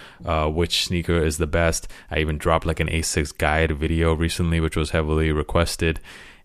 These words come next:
And, um, yeah, it's, it's crazy how much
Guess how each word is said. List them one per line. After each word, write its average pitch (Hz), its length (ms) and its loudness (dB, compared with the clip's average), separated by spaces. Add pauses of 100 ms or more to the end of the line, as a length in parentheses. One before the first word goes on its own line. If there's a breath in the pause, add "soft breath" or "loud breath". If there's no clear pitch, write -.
And, 82 360 2
um, 80 500 4
yeah, 101 340 4
it's, 90 240 2
it's 104 180 0
crazy 120 340 4
how 110 160 4
much 113 240 2